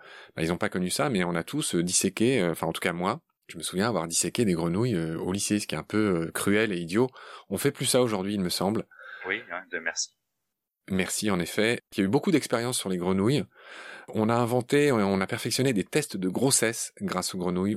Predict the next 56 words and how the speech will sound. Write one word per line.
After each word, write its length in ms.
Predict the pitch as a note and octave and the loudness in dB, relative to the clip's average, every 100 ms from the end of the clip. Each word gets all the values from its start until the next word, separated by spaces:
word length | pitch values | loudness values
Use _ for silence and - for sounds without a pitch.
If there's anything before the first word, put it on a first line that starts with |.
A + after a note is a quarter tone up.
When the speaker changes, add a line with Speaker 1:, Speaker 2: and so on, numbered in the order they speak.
| - | -2
Speaker 1:
On 100 | F2+ | -2
a 60 | |
beaucoup 280 | E2+ A2 - | 0 -2 -2
pu 140 | B2 C3 | -6 -4
travailler 360 | - F2 F#2+ | -2 -2 -2
sur 180 | G2+ - | -4 -4
le 100 | E2 | -4
clonage 600 | - C3 A#2 A2 A2 F#2+ - | 2 2 4 2 0 -6 -10
grâce 300 | E2+ E2 - | -8 -6 -4
à 60 | |
elles, 280 | F2 F#2+ B2 - - - - - | 0 0 -2 -8 -20 -20 -20 -14
sur 160 | - | -6
les 80 | F2 | 0
cellules 320 | - C#3 B2+ | 2 2 2
souches. 440 | A#2+ C3 C#3 - - _ - - - - | 2 2 2 0 -4 _ -20 -18 -18 -4
Et 120 | G2 | 2
il 60 | G#2+ | 4
me 100 | G#2+ | 4
semble 300 | G2 G#2 G2+ | 4 2 2
même 180 | A#2+ C3+ | 2 -2
qu'on 160 | G#2 | -4
en 120 | F#2+ G#2 | -2 0
a 40 | |
envoyé 380 | G#2+ F2+ F2+ A2 | 0 0 0 0
dans 120 | E2 | 0
l'espace. 600 | F#2+ - D#2 D2 - - _ _ _ _ _ _ _ _ _ _ _ - | 0 0 -4 -6 -8 -12 _ _ _ _ _ _ _ _ _ _ _ -16
Speaker 2:
Grenouille, 400 | - G2+ A#2+ D3+ | -2 0 2 0
je 100 | C#3+ | -2
sais 160 | C3 - | -2 0
pas, 180 | C3 D3 | 0 -2
je 100 | C3+ | -2
sais 180 | - | -8
qu'il 120 | - A2+ | -2 -2
y 40 | |
avait 100 | G#2+ | 0
eu, 220 | A#2+ A#2+ | 0 2
euh, 220 | G#2+ F2+ F2 | 2 0 -6
justement, 400 | - - G#2 G2+ | -8 -4 -4 -4
moi 100 | F#2+ | -6
qui 120 | - | -4
suis 140 | - | 0
à, 200 | F#2 F2 | 2 2
à 120 | - - | -2 -10
côté 240 | - G2 | -8 -8
de 40 | - | -8
Toulouse, 360 | - G#2 G#2+ | -12 -8 -4
ça 100 | - | -2
je 140 | E2+ F2 | 0 0
l'avais, 340 | E2+ E2 E2 | 0 0 0
je 100 | D#2+ | -2
l'ai 60 | F2 | -6
vu 160 | F#2 - | -8 -6
pas 100 | F2 | -4
mal 160 | F2 | -4
de 80 | F2 | -6
fois, 260 | - A2 | -4 -2